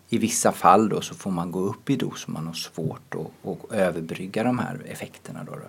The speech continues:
Det finns opioider eller opiater som, där man kan behöva ge större doser Naloxon också. Är det jätteakut,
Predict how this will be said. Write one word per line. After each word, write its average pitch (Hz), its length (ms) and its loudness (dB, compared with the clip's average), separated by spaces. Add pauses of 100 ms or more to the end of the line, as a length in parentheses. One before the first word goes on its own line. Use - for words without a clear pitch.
(220)
Det 110 80 -12
finns 104 500 2
opioider 95 600 -4
eller 87 160 -8
opiater - 520 -8
som, - 280 -8 (100)
där - 60 -8
man - 100 -6
kan 90 120 -14
behöva 85 280 -8
ge 101 280 -8
större 101 460 2
doser - 360 -12
Naloxon - 560 -14
också. - 160 -20 (760)
Är 98 180 6
det 98 200 4 (200)
jätteakut, 107 1160 2